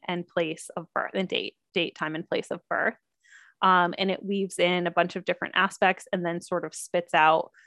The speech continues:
how you operate in this world. So it's, um, it's very interesting. There's a lot of levels and, um, depths you can take it to.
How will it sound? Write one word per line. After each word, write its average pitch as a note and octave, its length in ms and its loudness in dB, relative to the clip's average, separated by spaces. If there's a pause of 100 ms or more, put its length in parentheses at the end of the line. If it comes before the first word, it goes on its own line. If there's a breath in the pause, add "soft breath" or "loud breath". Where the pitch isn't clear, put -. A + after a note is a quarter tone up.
(320 soft breath)
how G3 120 4
you F3+ 220 2
operate F#3 460 4
in F3 100 0
this E3+ 200 -6
world. E3+ 500 0 (640)
So F3 500 2 (340)
it's, - 240 -4
um, E3 360 4
it's - 120 -8
very A3 220 6
interesting. F#3 340 -2
There's F3 160 -2
a F3+ 80 2
lot E3+ 220 6
of F3+ 80 2
levels D#3 760 0 (160)
and, D#3+ 460 -2
um, D3+ 480 -4 (100)
depths - 300 0
you - 80 -8
can F3 120 -10
take - 200 -6
it - 120 -10
to. - 220 -4